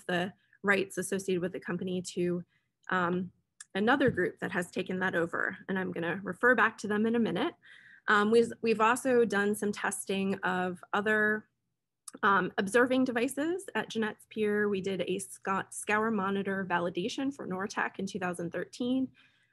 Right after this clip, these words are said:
And in two thou-, another, um, we also tested another uh, device called an in situ erosion evaluation probe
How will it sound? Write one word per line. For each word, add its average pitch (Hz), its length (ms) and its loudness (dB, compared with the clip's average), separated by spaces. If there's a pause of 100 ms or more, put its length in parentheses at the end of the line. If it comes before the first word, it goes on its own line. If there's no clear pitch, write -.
(140)
And 208 320 2 (360)
in 185 540 -2 (640)
two 233 100 0
thou-, 214 180 4 (120)
another, 208 800 0
um, 180 420 -4 (460)
we - 80 -2
also 208 260 2
tested 196 400 -4
another 226 720 0 (560)
uh, - 220 -6 (160)
device 190 440 0
called 180 180 -2
an 180 100 0
in 196 240 -2
situ 185 480 -6
erosion 190 400 -2
evaluation 175 760 -4
probe - 300 -6